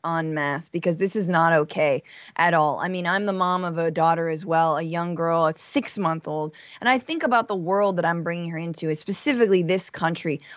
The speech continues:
which is so reactionary and retrograde when it comes to women deciding, uh, having jurisdiction over their own effing bodies. And here you have, this is the entire family's on board, all right? No mom or dad is saying that they want their ten-year-old child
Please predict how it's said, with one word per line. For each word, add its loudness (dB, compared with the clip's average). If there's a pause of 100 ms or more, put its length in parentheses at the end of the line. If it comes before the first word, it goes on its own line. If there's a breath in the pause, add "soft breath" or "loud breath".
which 0
is 2
so 6
reactionary 2
and -8
retrograde -2
when -6
it -6
comes -6
to -4
women 0
deciding, 0 (340 loud breath)
uh, 0
having 0
jurisdiction -4
over 2
their 0
own 0
effing -2
bodies. 0 (240 soft breath)
And 0
here 2
you 2
have, 2
this -2
is -2
the 2
entire 0
family's -2
on 0
board, 2 (100)
all 4
right? 4 (280 soft breath)
No 2
mom 2
or 2
dad 4
is 0
saying -4
that 2
they 0
want 0
their -2
ten-year-old 0
child 2